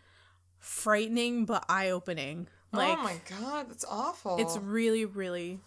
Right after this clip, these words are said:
Speaker 1: sad and awful.
Speaker 2: Huh.
Speaker 1: So in nineteen ninety, five after,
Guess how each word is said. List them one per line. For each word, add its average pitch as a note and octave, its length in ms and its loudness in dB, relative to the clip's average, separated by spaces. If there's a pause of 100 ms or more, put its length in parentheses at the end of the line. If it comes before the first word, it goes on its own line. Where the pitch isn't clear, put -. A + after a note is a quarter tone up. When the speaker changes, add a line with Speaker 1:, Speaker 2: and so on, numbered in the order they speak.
(120)
Speaker 1:
sad F#3+ 500 0
and F3+ 120 -4
awful. D#3+ 560 -4
Speaker 2:
Huh. D4 1000 0 (760)
Speaker 1:
So C4+ 360 6
in B3+ 180 4
nineteen D4 400 2
ninety, A#3 380 2
five A#3+ 360 2
after, B3 520 2